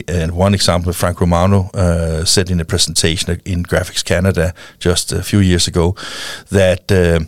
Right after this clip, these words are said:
uh, the, uh, large format that is a considerably part of our business today was not part of the printing industry just maybe twenty-five years ago. And today, I can't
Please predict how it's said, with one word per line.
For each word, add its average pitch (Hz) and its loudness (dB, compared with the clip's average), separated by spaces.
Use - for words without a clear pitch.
uh, 92 2
the, 85 2
uh, 85 0
large 104 2
format 90 0
that 85 0
is 90 -2
a 90 -2
considerably 113 0
part 92 0
of - -2
our 76 0
business - -2
today 82 -2
was 92 0
not 101 0
part 90 0
of 87 -6
the 90 -2
printing 101 0
industry 85 0
just 90 0
maybe 90 -2
twenty-five 90 -2
years 87 -2
ago. 90 -6
And 85 0
today, 90 2
I 92 0
can't 90 -2